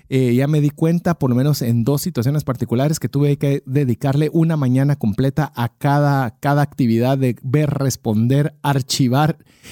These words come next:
y demás. Así que es bastante laborioso, pero lo estamos haciendo.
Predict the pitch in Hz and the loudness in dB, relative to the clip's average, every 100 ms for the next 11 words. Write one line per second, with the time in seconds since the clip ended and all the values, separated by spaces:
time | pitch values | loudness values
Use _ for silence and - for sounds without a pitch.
0 | - 139 139 120 185 240 - 120 151 131 | -6 0 2 2 2 0 -2 -2 -2 0
1 | 151 143 131 - - _ _ 135 139 - | 0 2 0 -4 -14 _ _ -2 0 -2
2 | 160 127 - 156 170 160 147 120 135 180 | -2 -2 0 0 2 2 2 2 2 2
3 | 220 180 143 113 - 143 147 135 - 82 | 0 0 0 0 0 0 2 0 -2 -4
4 | 73 | -6